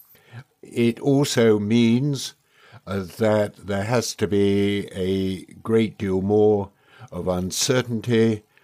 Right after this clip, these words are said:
about what the correct, uh, appropriate price and wage levels are. So prices and wages have to adjust much more quickly.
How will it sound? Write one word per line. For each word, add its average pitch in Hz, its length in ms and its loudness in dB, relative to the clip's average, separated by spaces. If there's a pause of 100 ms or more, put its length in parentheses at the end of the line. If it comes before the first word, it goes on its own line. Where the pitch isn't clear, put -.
(220)
about 104 460 0
what 107 280 -2
the 98 260 -2
correct, 104 640 -2 (500)
uh, 85 300 -10
appropriate 113 760 -2
price 107 380 -2
and 92 140 -4
wage 101 360 0
levels 95 440 -2
are. 113 400 0 (600)
So 107 280 0
prices 113 580 0
and 95 140 -4
wages 101 480 0
have 98 260 -2
to 95 180 -2
adjust 95 460 -2
much 92 260 -8
more 85 160 -8
quickly. 143 500 -2